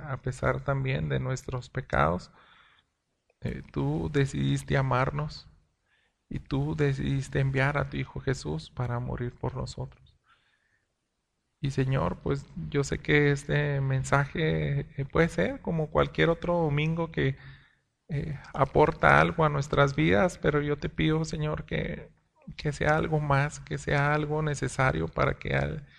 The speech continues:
nuestro concepto de ti siga cambiando. Y tú obra, Señor, en los corazones de cada uno de los presentes para que desechemos todo aquello que, que yo pude haber dicho mal,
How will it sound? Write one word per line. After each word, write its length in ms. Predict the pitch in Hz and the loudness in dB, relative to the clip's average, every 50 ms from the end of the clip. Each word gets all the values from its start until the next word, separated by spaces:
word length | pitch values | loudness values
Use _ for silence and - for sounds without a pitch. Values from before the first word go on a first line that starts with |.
| - - - - - - _ _ _ _ - | -20 -20 -20 -20 -20 -20 _ _ _ _ -6
nuestro 400 | 175 147 143 135 - 135 - - - - - _ _ _ _ _ _ - | -4 -4 -4 -4 -4 -6 -6 -8 -10 -16 -20 _ _ _ _ _ _ -4
concepto 560 | - 139 139 139 - 147 147 139 - - 165 | -2 -2 -2 0 0 0 0 0 0 2 2
de 160 | 160 156 151 | 4 4 2
ti 320 | 151 156 156 156 170 170 160 | 0 -2 -2 0 0 0 -2
siga 360 | - - 151 147 151 151 151 | -2 -4 -2 -2 -2 -2 0
cambiando. 640 | - 147 131 131 131 131 135 139 151 165 185 202 - - - - - _ _ _ _ _ _ _ _ _ _ _ _ _ _ _ _ _ _ _ _ _ _ | 0 0 2 2 2 2 2 2 2 0 -2 -4 -6 -10 -18 -20 -20 _ _ _ _ _ _ _ _ _ _ _ _ _ _ _ _ _ _ _ _ _ _
Y 180 | - 143 139 139 | -4 -4 -4 -4
tú 260 | - - 165 165 165 | -4 -4 -2 0 2
obra, 260 | 165 175 202 - 214 | 2 2 2 0 -2
Señor, 380 | 185 - 185 160 151 151 147 143 | -2 0 0 2 2 2 2 2
en 80 | 139 | 2
los 140 | 135 135 139 | 0 -2 -2
corazones 520 | - - 139 135 135 139 143 143 147 147 143 | 0 2 2 2 2 2 0 0 0 0 -2
de 100 | 143 135 | -2 -2
cada 260 | - - 143 143 147 | 0 0 2 2 2
uno 180 | 151 151 151 | 0 0 -2
de 60 | 151 143 | -2 -2
los 160 | 143 139 - | -2 -4 -2
presentes 600 | - 147 135 139 - 143 143 147 - 165 - - | 0 0 0 2 0 -2 -2 -2 -4 -8 -6 -2
para 260 | - 135 135 135 131 | 0 0 0 0 -2
que 420 | - - 127 131 131 135 139 139 143 - - 151 | -2 -4 -2 -2 -2 -2 -2 -4 -6 -8 -8 -8
desechemos 800 | 139 135 135 131 - 139 135 - - 147 135 143 156 165 160 - | -4 -4 -4 0 0 0 0 0 2 2 2 2 2 0 -2 -4
todo 240 | - - 147 147 147 | -2 0 2 2 2
aquello 440 | 143 143 - 147 143 147 151 147 - | 0 0 0 0 0 0 -2 -4 -4
que, 400 | - 147 147 143 147 147 139 - - - _ _ _ _ _ _ _ _ | -4 -2 -2 -2 -4 -6 -8 -10 -18 -20 _ _ _ _ _ _ _ _
que 100 | - - | -6 -4
yo 120 | 147 147 | -4 -4
pude 300 | 143 139 151 151 151 151 | -4 -2 0 4 4 6
haber 300 | 147 151 147 147 147 147 | 6 6 4 2 2 0
dicho 300 | 147 151 147 143 - 156 | -2 -4 -4 -2 -2 -2
mal, 320 | 147 143 143 156 180 214 | 0 0 2 0 0 -2